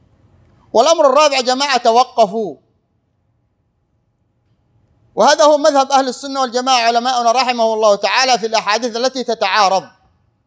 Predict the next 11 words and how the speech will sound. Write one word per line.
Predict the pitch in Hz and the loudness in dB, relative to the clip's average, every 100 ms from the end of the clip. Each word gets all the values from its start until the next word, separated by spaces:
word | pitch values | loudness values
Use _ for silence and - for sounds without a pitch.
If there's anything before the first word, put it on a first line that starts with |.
| _ _ _ - | _ _ _ -2
يذهبون | 208 214 294 254 | 2 2 0 0
فيها | 277 262 | 0 0
أربع | 285 262 247 | 0 -2 0
مذاهب. | 214 208 180 127 _ _ _ _ _ _ _ _ _ _ _ _ | 0 2 0 -4 _ _ _ _ _ _ _ _ _ _ _ _
المذهب | 175 240 247 254 | -6 0 2 2
الأول | 262 320 320 285 | 2 2 4 2
الجمع، | 214 247 214 | 2 0 -2
وهذا | 208 233 226 | 0 0 2
أولى، | 247 262 240 - | 0 0 -4 -4
وهذا | 214 233 240 | 0 2 2
أولى | 226 277 285 269 233 202 131 | 0 0 -2 2 2 2 0